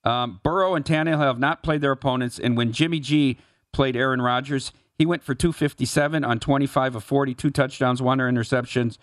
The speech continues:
Aaron Rodgers went twenty-three of thirty-three, two sixty-one, uh, two touchdowns, no interceptions. That game, the Packers built up a big first half lead and held on thirty to twenty-eight. Anything stand out here for you in terms of most passing yards this weekend?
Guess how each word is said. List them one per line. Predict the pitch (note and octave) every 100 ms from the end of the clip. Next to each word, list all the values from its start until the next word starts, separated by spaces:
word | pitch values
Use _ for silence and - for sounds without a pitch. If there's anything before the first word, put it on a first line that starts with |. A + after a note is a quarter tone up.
| _ _ -
Aaron | C#3 D3+
Rodgers | C#3+ C#3+ C#3+ C#3+ C3+
went | C3+ A#2+
twenty-three | C#3+ C#3 - D3
of | B2
thirty-three, | C3+ C3 B2 C3+ A#2+
two | - D#3+
sixty-one, | - C3 - A#2+ B2 A2+ G#2 _ _ _ _
uh, | G#2 A2 G#2+ - -
two | F3 D#3
touchdowns, | D#3 C3+ - A#2+ A2+
no | B2
interceptions. | B2+ A2 - G#2+ G#2+ G#2
That | B2 B2+
game, | C3 A#2
the |
Packers | G#2+ B2 A#2+ G#2+
built | G#2+ A2 B2
up | G#2
a |
big | G2 A2+
first | - B2+ A#2
half | B2 G#2+ -
lead | G#2+ G2
and | F#2+
held | A2+ G2+
on | G2+ F2
thirty | - A2 G#2
to | F#2+
twenty-eight. | - G#2 G2 F#2+ - _ _ _
Anything | E3+ F3+ E3+
stand | C#3+ - C#3+ C3+
out | C3 C3 _
here | C3 A#2
for | -
you | A#2+ A#2+
in |
terms | G#2 A#2 A2
of |
most | A2 A2 -
passing | A#2 A2+ G#2+
yards | F#2 F2+ D#2+
this | F2 -
weekend? | E2+ D#2 D2+